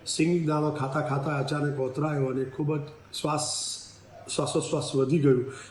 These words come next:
પરંતુ એની મમ્મીને ખાસ ખબર હતી કે મારા બાળકના શ્વાસનળીમાં કદાચ આ, અ, અ, એ સિંગ દાણો ગયો હશે, એટલે એ લોકો મંદસોરથી સીધા સિવિલ હોસ્પિટલ લઈ આવ્યા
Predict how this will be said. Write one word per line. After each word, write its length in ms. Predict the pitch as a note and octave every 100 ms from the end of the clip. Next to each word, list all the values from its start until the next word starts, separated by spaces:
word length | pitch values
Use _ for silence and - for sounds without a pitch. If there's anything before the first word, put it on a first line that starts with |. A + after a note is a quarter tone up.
| - -
પરંતુ 300 | - D3 D3+
એની 120 | D#3+
મમ્મીને 460 | D3 C3+ C#3+ D#3 D#3
ખાસ 340 | D3 C#3 C#3+ -
ખબર 260 | C#3 C#3
હતી 160 | C#3 C#3+
કે 120 | C#3
મારા 260 | C3 C3 C#3
બાળકના 420 | C3+ C3+ C#3 C#3
શ્વાસનળીમાં 760 | A#2+ C3+ C3 C#3+ C#3 D3 C#3+ - - - -
કદાચ 360 | C3+ C#3 C3+ - -
આ, 220 | C#3 C#3
અ, 300 | - - D#3 C3+ C3 B2+ B2+ - -
અ, 40 | B2 B2
એ 320 | C#3 C3+ B2 A#2+
સિંગ 300 | - D#3+ D3
દાણો 220 | C#3+ C#3
ગયો 280 | A#2+ D#3 D3+
હશે, 220 | C3 C3+ C#3 - - -
એટલે 120 | C#3+
એ 60 | D3
લોકો 220 | C#3+ D3
મંદસોરથી 580 | D3+ B2+ B2 D#3 C#3 D#3
સીધા 320 | - C3+ C#3
સિવિલ 280 | C#3+ C#3 C3+
હોસ્પિટલ 460 | C3 - C#3 C#3 B2+
લઈ 120 | B2
આવ્યા 340 | B2 C3 -